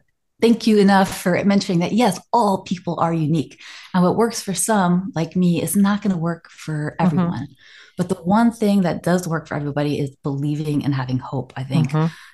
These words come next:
Speaker 1: that will improve your outcome, whether it's prolonged life or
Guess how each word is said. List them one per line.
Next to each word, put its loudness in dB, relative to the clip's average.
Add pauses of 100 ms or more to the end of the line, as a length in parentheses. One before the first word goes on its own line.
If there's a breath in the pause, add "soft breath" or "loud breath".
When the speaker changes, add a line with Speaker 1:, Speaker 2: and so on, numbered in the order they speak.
Speaker 1:
that 2
will 0
improve -4
your -6
outcome, -2
whether -2
it's -6 (140)
prolonged 2
life 0
or 0